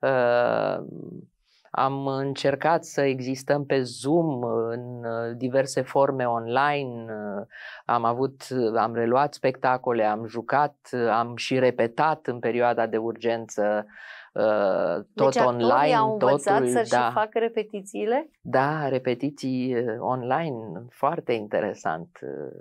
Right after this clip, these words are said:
Speaker 1: lucru.
Speaker 2: Cu indicații
Speaker 1: <laughs>
Speaker 2: regizorale?
Speaker 1: Cu indicații regizorale, sigur că da.
Speaker 2: Dar fără decoruri neapărat, uh,
Speaker 1: Da,
Speaker 2: acum.
Speaker 1: fără decor neapărat, uh,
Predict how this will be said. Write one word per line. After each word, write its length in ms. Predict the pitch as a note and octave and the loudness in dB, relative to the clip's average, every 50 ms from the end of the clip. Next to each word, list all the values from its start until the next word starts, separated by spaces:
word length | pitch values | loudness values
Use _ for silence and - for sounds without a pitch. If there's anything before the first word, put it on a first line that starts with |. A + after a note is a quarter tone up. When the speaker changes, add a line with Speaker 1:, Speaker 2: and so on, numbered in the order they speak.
| G1+ - - - - | -20 -20 -20 -20 -20
Speaker 1:
lucru. 420 | - - - D#2+ - - - - A#3+ | -14 -10 -10 -10 -10 -8 -4 0 0
Speaker 2:
Cu 80 | A#3+ | 2
indicații 640 | A#3+ A#3 A3+ G#3+ G#3+ - G3+ G3 A#3 A#3 B3+ B3+ A#3 G#3 - | 2 2 0 -2 -2 0 0 0 0 0 0 -2 -2 -2 -2
Speaker 1:
<laughs> 120 | G3+ A3 | 0 0
Speaker 2:
regizorale? 600 | A3 G3+ G#3 G#3 F#3 G#3 G#3 F#3 F#3 F#3 G3+ G#3 | 0 2 0 0 2 2 4 4 6 6 6 6
Speaker 1:
Cu 60 | G3 | 6
indicații 640 | F#3+ F3 E3+ D#3 C#3 C3+ - G#3+ D4+ D4+ - - D3+ | 6 4 2 0 -2 -2 -2 -2 -4 -4 -4 -4 -2
regizorale, 720 | C#3 B2+ A#2+ A#2+ C3+ B2 A#2+ B2+ D#3+ F3+ G#3 B3 A3 C#3+ - | -2 -2 -2 -4 -4 -4 -4 -2 0 0 0 0 0 -4 -6
sigur 400 | - - - G3+ - - C#3+ - | -6 -6 -6 -6 -6 -6 -10 -10
că 160 | - - - | -8 -8 -8
da. 160 | - - - - - | -6 -6 -8 -6 0
Speaker 2:
Dar 160 | G#3+ B3 B3+ | 0 2 2
fără 220 | C4+ - C#4+ C#4 | 2 2 2 2
decoruri 500 | C4+ A#3+ B3+ B3+ - C4+ A#3 G3+ F#3+ F#3+ | 4 2 2 2 2 2 2 2 2 -2
neapărat, 480 | F#3+ F3+ F3+ F3+ - F#3+ F#3 F#3 F#3+ G3 F#3+ - | -4 -4 -6 -6 -4 -4 -2 -2 -4 -6 -6 -6
uh, 480 | F#3 F#3 F#3 F#3 F#3+ G3 - - - F#3+ | -4 -2 0 0 0 0 0 0 2 2
Speaker 1:
Da, 80 | A#3 | 2
Speaker 2:
acum. 120 | A3+ E3+ D3 | 2 2 2
Speaker 1:
fără 280 | - - E3+ E3+ E3+ | 2 2 4 4 4
decor 420 | D#3 D3+ D3+ D#3 - D3 D3+ D3 - | 2 2 0 0 2 0 0 0 0
neapărat, 840 | A2+ G2+ G2+ F#2 - - F#2+ E2 D#2 D#2+ - F3+ F#3 _ - - - | 0 0 0 0 0 0 -2 0 0 0 0 -2 -4 _ -10 -10 -8
uh, 580 | F#3 F#3 F3+ F#3 F3+ F3+ F3+ F3+ F3 F3 F3 | -6 -6 -4 -4 -4 -4 -4 -6 -6 -8 -10